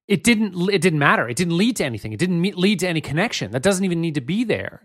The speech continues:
You, you know, you could save us a half an hour of the fucking movie by, by removing a lot of that stuff. I wouldn't mind just seeing, um, I wouldn't mind seeing the character just having a tough, broken home life, like, where he has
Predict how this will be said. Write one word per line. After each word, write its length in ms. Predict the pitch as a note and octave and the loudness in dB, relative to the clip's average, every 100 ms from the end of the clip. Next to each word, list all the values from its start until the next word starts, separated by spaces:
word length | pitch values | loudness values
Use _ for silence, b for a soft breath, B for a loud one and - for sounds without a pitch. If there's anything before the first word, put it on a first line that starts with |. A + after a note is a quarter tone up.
| _ | _
You, 120 | D3+ | -6
you 120 | D#3+ | -2
know, 60 | E3+ | 2
you 120 | E3 | 2
could 140 | D#3 C3+ | 2 2
save 260 | F3+ F#3 | 4 4
us 100 | E3+ | 2
a 60 | C#3 | 2
half 240 | C#3+ D#3+ | 2 2
an 80 | D3+ | 2
hour 120 | D3 | 2
of 60 | B2+ | 2
the 60 | |
fucking 260 | - C#3+ A#2 | 0 0 2
movie 400 | C3 B3 E3+ G2+ | 2 2 2 0
by, 380 | G#2 A#2 A2+ A#2 | 2 4 4 2
by 200 | A#2 A#2+ | 2 2
removing 380 | A#2+ D#3+ A#3+ E3 | 4 4 2 2
a 40 | |
lot 120 | F#2+ | 0
of 60 | F2+ | -4
that 180 | F#2 - | -6 -8
stuff. 400 | - A2+ A2+ - _ _ _ _ _ | -6 -6 -6 -14 _ _ _ _ _
I 120 | G#3 | 6
wouldn't 200 | C4+ E4 | 6 6
mind 260 | C4+ A#3 G#3 | 4 4 2
just 160 | G3 - | -2 0
seeing, 540 | G#3 G3+ G3 F#3+ F#3 - | 2 4 2 0 -4 0
um, 560 | E3+ E3+ E3 D#3 D#3 - | 4 4 4 2 -4 2
I 100 | G3+ | 4
wouldn't 220 | B3 B3 | 4 2
mind 240 | A3+ A3 | 2 0
seeing 240 | - A3 G#3 | -2 0 -2
the 60 | |
character 560 | - F#3+ G#3+ G#3 G#3+ G#3 | -2 0 2 2 0 0
just 260 | E3+ F3+ | 0 -2
having 260 | F#3 F#3+ G3 | 0 0 0
a 40 | F#3 | -2
tough, 440 | - G3+ - - | 0 0 0 0
broken 320 | F#3 G3 G3 | 2 2 2
home 280 | D#3 G3 C#4 | 0 0 0
life, 360 | D#3+ - - - | -4 -8 -10 -2
like, 200 | C3 C#3 | -2 0
where 320 | D3 C#3+ C#3 | 2 4 4
he 140 | D#3 | 0
has 320 | C3+ D3 C3 | 0 0 0